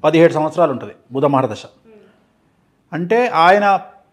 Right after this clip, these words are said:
రాజకీయంగా ముఖ్యమంత్రి అవ్వడానికి ఐదు నెలల ముందు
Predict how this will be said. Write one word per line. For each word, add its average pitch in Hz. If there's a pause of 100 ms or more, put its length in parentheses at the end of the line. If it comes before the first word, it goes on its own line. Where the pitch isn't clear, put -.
(640)
రాజకీయంగా 190
ముఖ్యమంత్రి 180
అవ్వడానికి 170
ఐదు 160
నెలల 165
ముందు 170